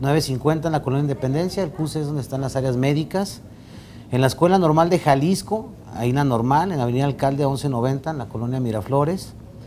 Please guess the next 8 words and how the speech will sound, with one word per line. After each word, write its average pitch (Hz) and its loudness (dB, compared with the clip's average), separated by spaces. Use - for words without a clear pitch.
En 123 2
el 127 2
Coed-, 185 8
en 131 2
el 127 0
Coedis, 170 2
Avenida 127 4
Hidalgo 165 4